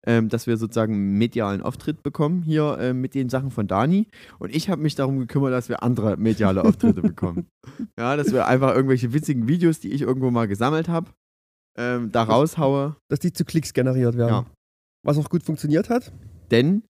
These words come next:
Speaker 1: wir sind nämlich, äh, seit neuestem sind wir, ähm, TikTok-Millionäre.
Speaker 2: Millionenfach geklickter Podcast.
Speaker 1: Ja.
Speaker 2: Ja. Aber kann man, also ich glaub, da kann man auch mal hier gerne diesen, diesen, äh, diesen Einblick geben, den
Speaker 1: Ja.
Speaker 2: wir jetzt so, äh, na, nicht schmerzlich, aber halt zumindest diese Feststellung machen mussten.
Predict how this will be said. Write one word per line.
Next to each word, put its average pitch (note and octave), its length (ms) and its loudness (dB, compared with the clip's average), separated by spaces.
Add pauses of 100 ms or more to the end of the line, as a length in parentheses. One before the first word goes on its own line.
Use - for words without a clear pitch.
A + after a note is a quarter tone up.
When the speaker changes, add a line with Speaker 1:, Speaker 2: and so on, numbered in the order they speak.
(220)
Speaker 1:
wir B2 140 4
sind D3+ 220 0
nämlich, D#3 420 -2
äh, B2 120 2
seit A#2+ 200 2
neuestem C3 400 2
sind C3+ 220 -2
wir, B2 280 2
ähm, G#2+ 380 0 (640)
TikTok-Millionäre. G2+ 840 0 (320)
Speaker 2:
Millionenfach D3 460 0
geklickter C3 440 -4
Podcast. B2+ 400 -6
Speaker 1:
Ja. G#2 200 -2 (200)
Speaker 2:
Ja. A#2+ 160 -6 (240)
Aber F#3 140 2
kann A3 140 2
man, G#3+ 200 6
also F#3 240 -2
ich G#3 80 -14
glaub, - 120 -2
da A3+ 80 0
kann A#3 120 0
man B3 100 4
auch G3+ 40 -6
mal A3 80 2
hier G#3 100 2
gerne G#3+ 200 0
diesen, F3+ 220 -2
diesen, D#3 320 -2
äh, - 180 -12
diesen C#3+ 180 -6
Einblick F#3+ 360 -2
geben, C#3 240 0
den C#3 200 0
Speaker 1:
Ja. G2 140 -8
Speaker 2:
wir F3+ 140 0
jetzt G#3 160 0
so, D#3 180 0
äh, C#3 300 2 (220)
na, C3+ 160 0
nicht C#3+ 200 0
schmerzlich, G3+ 400 -2
aber F3+ 100 0
halt E3 120 0
zumindest F3+ 260 -2
diese C#3 120 -8
Feststellung D3+ 380 -4
machen C#3+ 180 0
mussten. G3 340 -8